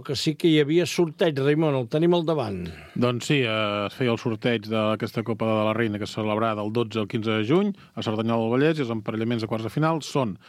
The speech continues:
Speaker 2: Fraga-Manlleu i Gijón-Cerdanyola. Aquests dos partits es jugaran el di-, el dijous dotze, i pel divendres tretze ens quedarà el Palau-Corunya i el Vilassana-Voltregà.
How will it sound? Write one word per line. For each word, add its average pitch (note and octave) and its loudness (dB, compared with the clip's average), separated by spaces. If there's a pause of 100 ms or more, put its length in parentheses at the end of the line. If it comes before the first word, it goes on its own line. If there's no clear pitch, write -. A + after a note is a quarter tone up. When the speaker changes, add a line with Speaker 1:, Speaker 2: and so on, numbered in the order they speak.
(240)
Speaker 2:
Fraga-Manlleu C#3+ -2 (340)
i B2 0
Gijón-Cerdanyola. A#2 -2
Aquests A2 -6
dos - -14
partits C3+ -2
es - -4
jugaran B2+ 2
el A2+ -4
di-, B2 -2
el A2+ -2
dijous A#2 0
dotze, G2 -4 (340)
i A#2+ -4
pel G2+ -2
divendres A#2 0
tretze D3+ 0
ens C#3 -6
quedarà A#2+ 0
el A2 -4
Palau-Corunya B2+ 2
i B2+ -2
el A2 0
Vilassana-Voltregà. C#3 0